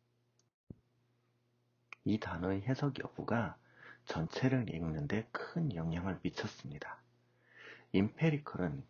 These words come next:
경험적이란 뜻인데요. 음, 여기서는 사실 한정된 데이터를 사용한다는 것을 의미합니다. 리스크는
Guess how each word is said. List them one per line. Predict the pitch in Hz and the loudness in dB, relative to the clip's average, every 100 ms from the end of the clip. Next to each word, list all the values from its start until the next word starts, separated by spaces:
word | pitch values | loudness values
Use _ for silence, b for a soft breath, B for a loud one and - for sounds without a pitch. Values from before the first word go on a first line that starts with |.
| - | -6
경험적이란 | - 80 85 127 135 127 92 90 82 | 0 2 4 4 4 4 4 2 0
뜻인데요. | - - 71 - 80 113 208 - _ B B B B | -4 -4 -2 0 2 2 0 -8 _ B B B B
음, | 104 95 95 95 98 - | -2 0 0 -2 -4 -2
여기서는 | 82 95 - 120 | 0 0 0 0
사실 | 127 117 - 131 135 _ | 0 0 2 2 0 _
한정된 | - 165 165 180 170 156 | 0 2 4 4 6 4
데이터를 | - 82 90 - 85 90 | 2 -2 -2 -2 -2 0
사용한다는 | - 135 135 123 107 95 | 2 2 4 2 0 -2
것을 | 85 - | -4 -2
의미합니다. | 82 76 82 76 69 - - - _ _ _ _ B B B B B _ | -2 0 0 -2 -4 -8 -10 -10 _ _ _ _ B B B B B _
리스크는 | 101 120 - - - 73 | 6 6 4 -6 0 0